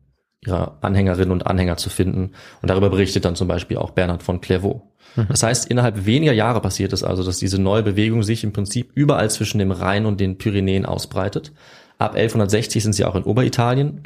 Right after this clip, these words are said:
Speaker 1: vertreten und zwei Jahre später versuchen sie schon in England Fuß zu fassen. Allerdings klappt das nicht und diejenigen, die das versuchen, werden allesamt als Ketzer hingerichtet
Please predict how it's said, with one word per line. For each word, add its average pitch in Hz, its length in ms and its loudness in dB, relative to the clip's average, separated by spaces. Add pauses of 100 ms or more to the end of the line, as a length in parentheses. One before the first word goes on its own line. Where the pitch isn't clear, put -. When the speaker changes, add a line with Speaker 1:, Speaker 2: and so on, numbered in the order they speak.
Speaker 1:
vertreten - 480 -4
und 110 160 -6
zwei 131 240 -2
Jahre 156 160 2
später 165 340 0
versuchen 107 320 2
sie 107 80 2
schon 107 180 0
in 101 100 -2
England 120 280 2
Fuß - 280 -6
zu 98 80 -6
fassen. 117 380 -2 (600)
Allerdings 113 540 0
klappt - 320 0
das 95 160 -2
nicht 123 220 2
und 104 340 -2
diejenigen, 107 460 2
die 101 60 4
das 98 120 2
versuchen, 110 400 2
werden 98 240 2
allesamt 92 500 0
als 95 220 -2
Ketzer - 280 0
hingerichtet - 680 -4